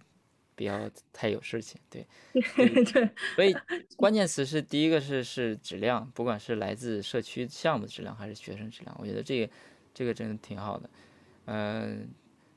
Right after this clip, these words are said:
Speaker 1: 这样的话去对双方都，其实对，对活动，其实三个，三个方，对吧，它都是有很大的一个帮助，对。
Speaker 2: 嗯。
Speaker 1: 然后进入高校的话，这个也是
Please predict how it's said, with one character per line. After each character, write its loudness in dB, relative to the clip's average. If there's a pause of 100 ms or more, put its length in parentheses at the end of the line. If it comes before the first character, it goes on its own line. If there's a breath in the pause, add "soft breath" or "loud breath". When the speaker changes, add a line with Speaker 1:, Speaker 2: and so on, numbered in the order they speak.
(140)
Speaker 1:
这 2
样 4
的 2
话 2 (140)
去 -4
对 4
双 -2
方 0
都， -4 (340 soft breath)
其 -10
实 -6
对， 4 (340)
对 4
活 0
动， 2
其 -6
实 -4
三 0
个， -4
三 -2
个 2
方， 0
对 -10
吧， -4
它 -6
都 -2
是 -4
有 -2
很 -12
大 -8
的 -10
一 -12
个 -14
帮 -10
助， -16 (160)
对。 -18 (320 loud breath)
Speaker 2:
嗯。 2
Speaker 1:
然 0
后 0
进 -2
入 4 (160)
高 4
校 4
的 0
话， -4
这 -2
个 2
也 -6
是 -4